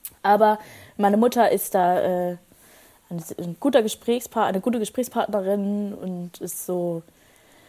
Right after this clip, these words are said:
natürlich voll solidarisch. Und es ist eher anstrengend, glaub ich, weil's dann eine Mutter-Be-, Mutter-Kind-Beziehung-Sache ist, als dass es die Rass-, als dass es anstrengend des Rassismus-Themas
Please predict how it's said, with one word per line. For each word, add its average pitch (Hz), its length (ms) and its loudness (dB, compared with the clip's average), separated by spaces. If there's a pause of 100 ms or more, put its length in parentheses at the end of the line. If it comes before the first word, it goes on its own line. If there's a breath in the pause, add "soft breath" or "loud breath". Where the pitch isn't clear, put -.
(560 soft breath)
natürlich 220 580 0
voll 214 200 6
solidarisch. 208 880 2
Und 185 180 -6
es - 140 -10
ist - 540 -8 (1200)
eher 202 340 8
anstrengend, 202 580 2
glaub 190 240 2
ich, 190 160 -2
weil's 180 240 4
dann 185 140 -2
eine 180 100 -4
Mutter-Be-, 180 460 -2 (160)
Mutter-Kind-Beziehung-Sache 226 1500 -4
ist, 220 280 -4
als 185 220 -6
dass 180 180 -6
es 180 200 -8
die 185 100 -10
Rass-, 170 400 -10 (360)
als 175 160 -10
dass 175 180 -10
es - 260 -14 (120)
anstrengend 170 460 -12
des - 160 -18
Rassismus-Themas 160 1120 -16